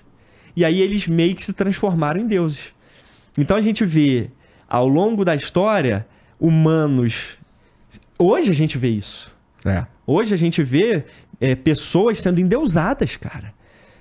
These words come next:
Speaker 1: Agora imagina então há mais de mil anos atrás, mil e trezentos anos atrás, na época do, dos vikings.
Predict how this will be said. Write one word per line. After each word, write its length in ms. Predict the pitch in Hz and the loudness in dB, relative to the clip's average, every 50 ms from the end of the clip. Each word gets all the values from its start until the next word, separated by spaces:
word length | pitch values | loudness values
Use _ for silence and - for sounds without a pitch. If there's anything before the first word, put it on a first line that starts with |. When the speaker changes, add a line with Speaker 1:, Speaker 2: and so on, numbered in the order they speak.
| - - - _ - | -20 -20 -20 _ -6
Speaker 1:
Agora 260 | - 160 170 175 190 | -2 0 0 0 0
imagina 320 | 185 170 147 143 190 240 | 0 0 0 0 0 0
então 460 | 247 - - 156 143 151 170 220 302 - | -2 -2 -2 -2 0 0 -2 -4 -4 -4
há 340 | - 123 120 131 156 240 254 - _ _ _ _ _ _ _ | -4 -2 -2 -2 -4 -4 -8 -12 _ _ _ _ _ _ _
mais 200 | - 107 117 113 | -4 -2 -2 0
de 60 | 120 | 0
mil 160 | 139 175 190 | 0 0 0
anos 180 | 143 131 143 160 | 0 -2 -2 -4
atrás, 340 | 196 - - 156 135 113 95 | -4 -4 -4 -4 -4 -4 -2
mil 100 | 98 110 | -4 -4
e 20 | 123 | -4
trezentos 400 | - 131 131 123 127 127 123 - | -4 -4 -4 -2 -4 -4 -4 -6
anos 160 | 123 127 143 | -6 -4 -6
atrás, 360 | 143 147 - 117 113 123 127 | -6 -6 -6 -4 -4 -4 -4
na 100 | 127 123 | -4 -6
época 200 | 127 - - 127 | -6 -6 -8 -8
do, 220 | 123 131 131 127 | -6 -4 -6 -4
dos 140 | 127 139 139 | -4 -4 -4
vikings. 380 | 131 110 113 104 - 92 101 | -4 -4 -4 -6 -6 -10 -12